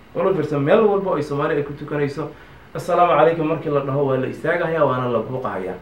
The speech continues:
Marka waxaan odhan lahaa, runtii waxaa fiican, een, in la fadhiisto oo la dhageysto oo ay, qor-, runtii uu ruuxu wacdiga ka faa'iideysto. Leenay,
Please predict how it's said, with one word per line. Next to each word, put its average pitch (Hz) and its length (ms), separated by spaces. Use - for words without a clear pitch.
Marka 139 200
waxaan 165 480
odhan 160 280
lahaa, 131 200
runtii 151 420
waxaa 131 360
fiican, 139 500
een, 127 360
in 170 180
la 160 80
fadhiisto 165 680
oo 143 120
la 156 180
dhageysto 156 640
oo 175 160
ay, 139 260
qor-, 156 300
runtii 165 360
uu 120 480
ruuxu 147 280
wacdiga 131 380
ka 120 60
faa'iideysto. - 520
Leenay, 139 480